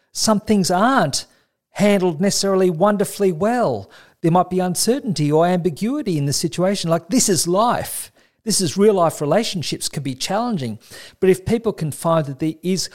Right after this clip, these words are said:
conflict or messiness or difficulty, and there's a question about whether they're accepted or not, or approval, or different levels of being seen, or intimacy,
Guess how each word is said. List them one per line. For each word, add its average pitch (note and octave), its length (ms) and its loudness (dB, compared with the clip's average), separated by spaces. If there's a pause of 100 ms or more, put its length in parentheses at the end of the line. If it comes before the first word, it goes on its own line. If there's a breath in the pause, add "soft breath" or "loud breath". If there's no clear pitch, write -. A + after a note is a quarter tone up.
(240 loud breath)
conflict F#3 720 0 (180)
or C3+ 260 -2
messiness F3+ 840 0 (280 loud breath)
or C3+ 160 2
difficulty, E3+ 920 -4 (200 loud breath)
and D3+ 100 -6
there's C#3 140 -4
a C#3+ 40 -4
question F3+ 520 -4
about D#3+ 360 -2
whether D#3 220 0
they're D3+ 220 2
accepted F3+ 600 0
or C#3 220 2
not, F3 460 2
or B2+ 160 -2
approval, F3+ 680 4
or B2 520 0 (280 loud breath)
different F#3 320 0
levels E3+ 360 2
of C#3 160 -2
being E3+ 280 4
seen, G3 840 4
or C#3 500 2
intimacy, F3+ 800 0